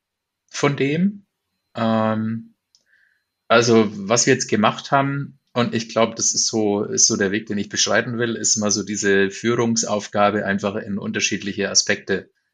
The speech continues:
zerlegt. Und, und das ist für mich so das Spannende, zu sagen, „Okay, wie kann ich denn“, also so das traditionelle Bild ist, da gibt's eine Führungskraft und die hat eine Aufgabenliste von eins bis, keine Ahnung, fünfzehn, zwanzig, whatever, oder vielleicht auch zehn,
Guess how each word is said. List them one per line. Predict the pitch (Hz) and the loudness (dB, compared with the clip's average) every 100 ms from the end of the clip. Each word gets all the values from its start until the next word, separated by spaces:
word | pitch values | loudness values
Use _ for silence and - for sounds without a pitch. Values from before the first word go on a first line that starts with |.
| _ _ _ | _ _ _
zerlegt. | - 95 92 90 - - _ _ _ _ _ _ _ _ _ _ _ _ _ _ | 0 2 0 -2 -8 -16 _ _ _ _ _ _ _ _ _ _ _ _ _ _
Und, | 107 107 | 0 2
und | - 104 - 110 | 0 -2 -2 -2
das | - | 0
ist | 110 - | -2 2
für | |
mich | 117 113 | 2 2
so | 110 | 0
das | 104 | -2
Spannende, | - 101 117 107 101 | 0 0 0 0 -2
zu | - 113 | -2 -2
sagen, | 101 101 104 | 0 -2 -2
„Okay, | 104 107 101 | -6 -6 -6
wie | 104 | -6
kann | - 101 | -4 -4
ich | 101 | -4
denn“, | 104 104 | -6 -6
also | 104 95 87 _ _ _ _ _ _ _ _ _ | -4 -6 -8 _ _ _ _ _ _ _ _ _
so | - 107 | -4 -2
das | 101 - - | -2 -2 -2
traditionelle | 117 117 107 101 113 151 | 0 0 0 2 2 2
Bild | 143 139 120 | 2 0 0
ist, | 127 - - | -2 -4 -6
da | 202 | -8
gibt's | - - | -6 -8
eine | 98 | -2
Führungskraft | 165 180 175 - 139 143 - | 2 2 -2 2 2 2 -6
und | 117 110 | -4 -2
die | 110 107 | -2 -2
hat | 101 101 | -2 -4
eine | 101 | -6
Aufgabenliste | 104 - 101 98 98 - 101 | -6 -4 -4 -4 -6 -8 -6
von | 101 95 | -4 -4
eins | 95 95 - - | -4 -4 -6 -4
bis, | 95 - - - - _ | -2 -2 -2 -6 -12 _
keine | - 95 | -10 -8
Ahnung, | 90 90 | -6 -8
fünfzehn, | - 98 - 101 90 | -6 -6 -2 -4 -2
zwanzig, | - 95 95 92 - 95 | -6 -6 -6 -8 -10 -4
whatever, | 95 95 90 87 | -2 0 -2 -4
oder | 92 | -6
vielleicht | - 98 98 | -6 -8 -8
auch | - | -10
zehn, | - 92 87 - | -2 0 0 -6